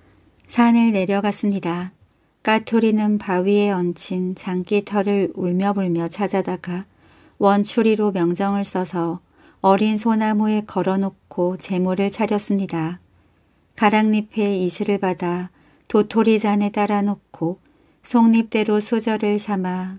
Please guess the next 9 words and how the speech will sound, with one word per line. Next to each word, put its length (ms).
그렁저렁 720
차려놓았지요. 920
따오기는 640
재상 460
앞에 300
꿇어앉아 840
충문을 600
읽었습니다. 920
이때 720